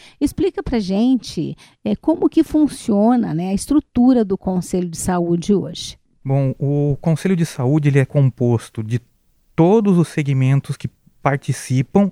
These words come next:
Speaker 2: e necessitam dos serviços em saúde. Então está lá a gestão, que no caso é a Prefeitura Municipal de Londrina, está presente também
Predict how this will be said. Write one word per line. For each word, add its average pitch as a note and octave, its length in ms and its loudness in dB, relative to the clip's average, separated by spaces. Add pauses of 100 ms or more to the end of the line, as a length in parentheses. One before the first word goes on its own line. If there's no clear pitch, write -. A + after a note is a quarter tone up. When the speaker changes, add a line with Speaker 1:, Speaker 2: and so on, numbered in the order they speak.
(120)
Speaker 2:
e E3 120 2
necessitam E3 680 2
dos D#3+ 120 2
serviços C#3+ 440 -2
em D3 40 0
saúde. B2+ 480 -2 (480)
Então C#3 280 0
está C3+ 240 -2
lá A2+ 180 -4
a B2 140 2
gestão, E3+ 480 2 (160)
que - 80 -2
no B2+ 100 4
caso A2 240 0
é - 20 2
a A2+ 40 -6
Prefeitura A#2+ 360 -2
Municipal A#2 300 0
de B2 80 2
Londrina, F3+ 420 4 (560)
está E3 240 0
presente D3 380 4
também C3 260 2